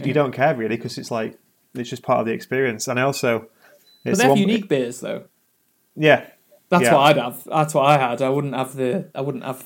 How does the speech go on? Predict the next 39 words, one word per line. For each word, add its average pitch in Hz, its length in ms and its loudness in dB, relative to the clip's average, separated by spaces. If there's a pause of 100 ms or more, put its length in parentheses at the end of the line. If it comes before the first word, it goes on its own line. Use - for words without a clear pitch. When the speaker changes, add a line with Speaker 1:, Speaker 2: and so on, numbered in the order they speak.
(100)
Speaker 2:
I 170 40 -8
Speaker 1:
Yeah, - 80 -6
Speaker 2:
wouldn't 156 260 0
Speaker 1:
what 143 60 -4
Speaker 2:
have 190 160 0
Speaker 1:
did - 40 -8
Speaker 2:
the, 131 60 2
Speaker 1:
I 127 100 4
have - 120 2
Speaker 2:
the 135 80 2
Speaker 1:
now? 151 200 2
Speaker 2:
imports. - 400 -6
Speaker 1:
It 143 40 2
was 139 100 -2
named 165 200 6
after 156 240 4
a 131 40 4
dragon. 147 360 4
I - 40 -10
can't - 140 -10
remember 139 120 0
what 135 80 2
it - 20 -4
was 120 100 -4
called. 139 400 2 (560)
Speaker 2:
Yeah. 135 260 2 (680)
Speaker 1:
But - 40 0
Speaker 2:
And - 80 2
Speaker 1:
it - 40 4
was - 80 6
Speaker 2:
Disney 240 120 2
Speaker 1:
nice. - 80 4
Speaker 2:
ripped 190 160 4
that 254 120 8
off 175 220 6
as 156 100 -2
well. 202 260 2
I 165 60 6
mean, 220 340 0